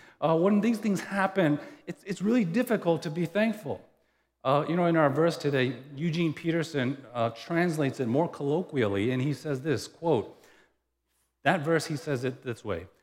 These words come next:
"Thank God no matter what happens. This is the way God wants you,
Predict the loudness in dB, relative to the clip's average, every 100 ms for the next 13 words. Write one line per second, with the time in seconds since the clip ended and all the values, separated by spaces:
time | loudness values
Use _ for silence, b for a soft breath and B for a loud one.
0 | _ _ 0 2 2 0 4 6 6 6
1 | 2 -10 B B 0 4 4 4 6 6
2 | 4 0 -12 -12 -4 0 2 2 0 0
3 | -4 -6 -18 _ _ _ _ _ _ _
4 | _ _ _ 0 0 0 4 6 6 6
5 | 4 6 6 4 2 0 -2 -6 -8